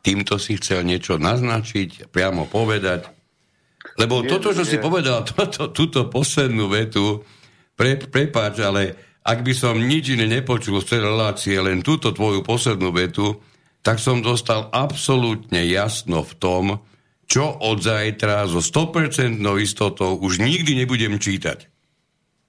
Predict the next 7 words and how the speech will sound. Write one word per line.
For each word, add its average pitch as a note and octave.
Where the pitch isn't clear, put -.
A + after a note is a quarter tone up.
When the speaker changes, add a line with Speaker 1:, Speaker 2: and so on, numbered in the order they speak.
Speaker 2:
No. G2
Speaker 1:
Dobre. E2+
Speaker 2:
Tak C#3+
to -
je, G2
Speaker 1:
<laughs> B2+
Speaker 2:
tak A2